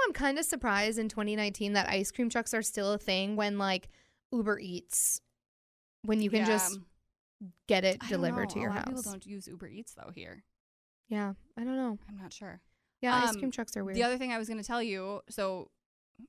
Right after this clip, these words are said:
Speaker 2: you live not far from me.
Speaker 1: Yeah.
Speaker 2: Shopko Express, have you seen?
Speaker 1: What are they turning it into?
Speaker 2: A Dollar Tree.
Speaker 1: Oh, I did know that.
Speaker 2: A Dollar Tree.
Speaker 1: I actually am excited about
Speaker 2: I
Speaker 1: that.
Speaker 2: am too, because we were sitting there and I was like, "I'm, I'm not really all about Dollar Tree and whatever, but,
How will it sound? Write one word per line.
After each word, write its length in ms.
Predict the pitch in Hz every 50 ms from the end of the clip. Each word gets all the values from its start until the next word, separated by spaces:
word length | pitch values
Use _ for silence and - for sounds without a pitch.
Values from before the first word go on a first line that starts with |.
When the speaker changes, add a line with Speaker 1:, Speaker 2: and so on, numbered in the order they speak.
| _ _ -
Speaker 2:
you 220 | 196 196 208 208
live 280 | 196 196 185 180 175 175
not 260 | 175 180 170 - -
far 180 | - 165 170 180
from 180 | - 240 247
me. 200 | 262 269 294 302 - - -
Speaker 1:
Yeah. 260 | 214 196 214 262 233 - - - - _ _ -
Speaker 2:
Shopko 320 | - 214 214 214 - 226
Express, 580 | 214 - - - - 170 180 220 277 - - -
have 120 | 226 180
you 80 | 190 190
seen? 400 | - 190 190 202 226 302 330 - - _ _ _ _ _ _
Speaker 1:
What 100 | - 214 226
are 60 | 226
they 100 | 226 226 226
turning 260 | - 233 226 226 226
it 80 | 220
into? 400 | 240 330 392 - 320 240 - 185 - _
Speaker 2:
A 60 | 196
Dollar 320 | 165 165 117 127 107 87 -
Tree. 280 | - - - - - - _ _ _ _ _
Speaker 1:
Oh, 180 | - 294 330 320
I 80 | 294 262
did 220 | 196 240 240 233
know 180 | 247 240 226 214
that. 340 | 202 196 185 180 180 180 - -
Speaker 2:
A 60 | 208
Dollar 300 | 202 - - - - -
Tree. 220 | - - - - - -
Speaker 1:
I 400 | 240 226 226 226 247 262 302 -
actually 400 | - 208 208 208 - - 220 208
am 100 | 190 180
excited 380 | 180 180 - 190 190 202 - -
about 140 | - 208 208
Speaker 2:
I 100 | 208 208
Speaker 1:
that. 40 | 208
Speaker 2:
am 100 | 202 196
too, 200 | - 214 196 180
because 340 | 165 190 - 202 175 196 196
we 120 | 202 196 202
were 80 | 202 190
sitting 240 | - 190 190 190
there 120 | 196 196 190
and 80 | 190
I 80 | 196 196
was 100 | 196 190
like, 160 | 185 190 185 -
"I'm, 160 | - 185 185 -
I'm 140 | 185 208 214
not 260 | 214 214 220 214 -
really 460 | 208 214 220 214 208 196 196 190 190 - _ _ _ _ _ _ _ _ _ _ _ _ _ -
all 180 | - 202 185 143
about 380 | 170 165 175 208 214 - - 214
Dollar 340 | 226 220 220 220 220 214
Tree 220 | 208 - 240 226 226
and 120 | 220 214
whatever, 360 | 214 208 208 214 202 220 214
but, 320 | 208 202 196 190 185 160